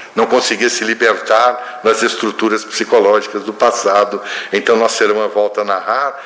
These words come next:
que o mais importante de tudo isso é a nossa integração moral. Porque ela diz que esses símbolos arquetípicos que são contidos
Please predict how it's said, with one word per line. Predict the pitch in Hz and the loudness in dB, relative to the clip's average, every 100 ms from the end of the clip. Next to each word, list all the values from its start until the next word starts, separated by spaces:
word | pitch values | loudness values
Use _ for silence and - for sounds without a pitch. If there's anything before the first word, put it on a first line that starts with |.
| - - - | -16 -14 2
que | 143 | 2
o | |
mais | 131 180 196 - | 6 4 4 0
importante | 160 - 143 110 139 151 - | -6 2 2 2 2 0 0
de | 226 | -6
tudo | - 131 113 135 | -4 -4 -2 -4
isso | 175 - 147 | -4 -2 0
é | |
a | |
nossa | 131 127 120 | 2 0 -2
integração | 107 107 95 87 - - | -2 0 0 -2 -4 -6
moral. | - - - - - - - - - - - - - | -4 -4 -6 -12 -18 -20 -20 -20 -20 -16 -12 -12 -2
Porque | 160 208 | 2 4
ela | 196 | 2
diz | 147 165 - | 0 -4 -2
que | 165 | -2
esses | 156 - - | -2 -4 -4
símbolos | - 180 190 113 95 87 - | -6 -6 -6 -6 -4 -4 0
arquetípicos | 110 - - - - 160 - - 95 | 0 0 -4 -6 -8 -8 -12 -10 -8
que | - | -4
são | 107 127 120 | -4 -2 -2
contidos | 123 95 - 143 151 104 85 - | -2 -4 -6 -6 -6 -6 -8 -10